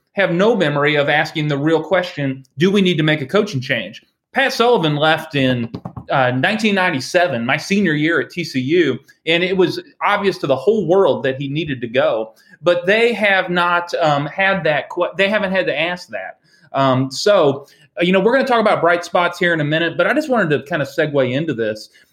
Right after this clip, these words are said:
What is the appropriate response for people that love T C U football, that are used to winning, that are having to kinda navigate through these difficult waters? 'Cause the, the most common phrase I hear of people that hit me up on Twitter or people that ask me questions, um, on direct message on the board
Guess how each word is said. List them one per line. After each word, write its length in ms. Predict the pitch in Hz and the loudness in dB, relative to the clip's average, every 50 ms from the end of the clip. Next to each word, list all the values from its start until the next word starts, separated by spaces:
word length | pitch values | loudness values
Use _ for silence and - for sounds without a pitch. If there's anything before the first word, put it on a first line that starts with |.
| 165 175 _ _ _ _ 147 165 - _ _ _ _ _ _ _ - - _ - | _ -20 _ _ _ _ -20 -20 -20 _ _ _ _ _ _ _ -20 -20 _ -6
What 360 | 196 185 226 277 311 320 269 | 0 2 4 4 4 2 0
is 160 | 254 196 165 | -2 -2 0
the 100 | 175 170 | 0 0
appropriate 640 | 151 - - - 202 208 202 202 220 196 165 - | 0 0 0 2 2 2 4 4 2 2 2 2
response 640 | 160 143 151 - - - 151 139 131 123 120 127 - - | 0 -2 -4 -4 -2 -2 0 0 0 -2 -4 -6 -8 -6
for 140 | - 143 | -6 -4
people 240 | 147 196 190 160 156 | -2 0 -2 0 0
that 160 | 135 131 135 | -2 -2 0
love 260 | 151 180 220 220 220 - | 0 0 0 0 -2 -4
T 100 | 214 196 | -6 -6
C 140 | - 202 185 | -4 -4 -4
U 100 | 180 180 | -4 -2
football, 580 | - 156 123 - 123 117 113 117 120 120 - - | -2 -2 -2 0 0 0 0 0 -2 -4 -4 -4
that 100 | 135 127 | -2 -2
are 60 | 127 | -2
used 300 | 123 151 196 202 208 - | 0 0 -2 -2 -4 -4
to 80 | 165 151 | -4 -2
winning, 440 | 135 139 143 139 131 117 117 117 - - - _ _ | -2 -2 0 0 0 -2 -2 -4 -8 -12 -20 _ _
that 140 | 156 160 156 | 2 2 2
are 60 | 151 | 2
having 280 | 175 202 202 202 208 | 4 2 2 2 2
to 60 | 180 - | 0 0
kinda 240 | - 180 165 143 | 0 0 0 2
navigate 540 | 143 139 143 147 156 156 143 143 135 131 135 | 0 0 0 0 0 0 0 0 0 0 -2
through 100 | 151 147 | -4 -2
these 180 | 139 139 127 135 | -2 -2 -2 0
difficult 440 | 156 143 - 131 - 147 131 120 123 | -2 -4 -4 -4 -4 -4 -4 -2 2
waters? 420 | 135 139 143 135 120 120 120 - | 2 4 4 2 2 -2 -4 -4
'Cause 320 | - - 170 156 135 - - - _ _ _ _ | 0 2 2 2 2 -2 -6 -14 _ _ _ _
the, 240 | 151 180 185 185 170 165 | 0 0 0 0 0 0
the 80 | 185 | 2
most 260 | 196 240 269 262 - | 2 2 2 0 -2
common 300 | - 214 214 233 240 220 | -2 0 0 2 0 0
phrase 260 | 214 226 220 196 - - | 2 2 2 2 2 2
I 220 | - 151 185 208 | 0 0 0 0
hear 380 | 208 208 226 226 233 240 240 202 | 0 -2 -2 -2 0 0 2 0
of 160 | 151 - - | 0 0 -2
people 240 | - 202 - 170 170 | -4 -4 -2 -2 -4
that 140 | 139 - - | -4 -6 -2
hit 200 | - 202 202 208 | -2 -2 -2 0
me 140 | 202 196 196 | 0 0 0
up 140 | 185 190 | 0 0
on 180 | 190 170 156 156 | -2 -2 -4 -2
Twitter 440 | - 202 208 202 202 202 202 196 175 | 0 2 2 4 4 4 4 4 4
or 120 | - - | 2 0
people 220 | - 190 180 170 156 | -4 -6 -6 -2 0
that 100 | 160 156 | 2 2
ask 220 | 160 165 156 - | 2 2 0 -2
me 100 | 170 156 | -8 -6
questions, 560 | - - 180 180 180 - 175 175 175 156 156 | 0 0 0 2 2 -2 -2 -2 -2 -2 0
um, 320 | 156 139 139 131 131 131 135 | 0 2 2 2 0 0 0
on 260 | 143 139 131 135 127 | 0 0 0 0 0
direct 300 | 143 156 160 151 - 165 | 0 2 2 0 0 -2
message 260 | 160 156 - 156 143 | -4 -2 -2 -2 -2
on 160 | 143 135 135 | 0 0 0
the 60 | 127 | -2
board 480 | 127 131 143 151 160 165 170 170 170 | 0 0 2 4 4 4 2 2 -2